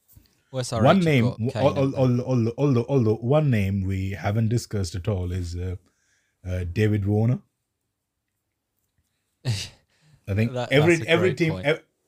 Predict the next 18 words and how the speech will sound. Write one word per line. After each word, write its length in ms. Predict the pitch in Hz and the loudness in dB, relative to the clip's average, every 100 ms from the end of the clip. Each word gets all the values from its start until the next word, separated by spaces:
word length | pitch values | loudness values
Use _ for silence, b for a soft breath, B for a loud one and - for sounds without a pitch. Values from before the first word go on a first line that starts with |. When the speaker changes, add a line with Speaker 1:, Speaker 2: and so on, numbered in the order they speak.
| _ _ _ _ _ | _ _ _ _ _
Speaker 2:
every, 360 | - 131 135 156 | 0 2 2 2
every 320 | 165 165 160 | 2 2 2
team 320 | 147 131 104 | 2 0 0
would 160 | 98 95 | -2 -4
wanna 220 | 101 101 | -4 -4
go 180 | 92 101 | -4 -4
for 140 | 95 | -4
him 200 | 95 98 | -4 -4
at 160 | 110 98 | -6 -6
some 220 | 104 98 | -6 -6
point 280 | 98 98 123 _ b b b b - | -4 -4 -6 _ b b b b -8
because 240 | 101 107 | -2 0
he 340 | 113 123 131 - | 2 2 0 -6
fits 420 | - 139 135 - - | -2 -2 0 -6 -4
everyone's 580 | 135 151 156 147 135 123 | 2 4 6 6 4 4
profile 580 | - 127 - 110 92 92 | -2 -4 0 -2 -2 -4
and, 280 | 92 90 92 | -6 -6 -8
uh, 360 | 90 92 90 | -8 -8 -8